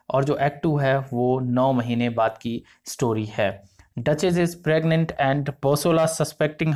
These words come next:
her condition, hatches a plan to prove it to himself by giving her apricots thought to induce labor। अब वो उसको एप्रिकॉट देता है,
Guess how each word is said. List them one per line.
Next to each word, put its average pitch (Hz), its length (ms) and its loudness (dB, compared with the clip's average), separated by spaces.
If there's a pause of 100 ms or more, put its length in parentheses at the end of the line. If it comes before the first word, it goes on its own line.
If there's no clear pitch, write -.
her 139 220 4 (440)
condition, 156 500 2 (380)
hatches 151 320 2
a 143 80 2
plan 143 380 0
to - 0 -
prove 147 360 0
it 143 140 2 (140)
to 139 160 2 (380)
himself 160 480 2
by 127 360 2
giving 143 320 0
her 131 160 2 (520)
apricots 151 560 0 (1800)
thought 175 440 2
to 147 200 2
induce 143 440 0
labor। 117 380 2 (300)
अब 139 100 2
वो 143 180 4
उसको 139 300 0
एप्रिकॉट 151 500 0
देता 139 260 2
है, 151 300 -4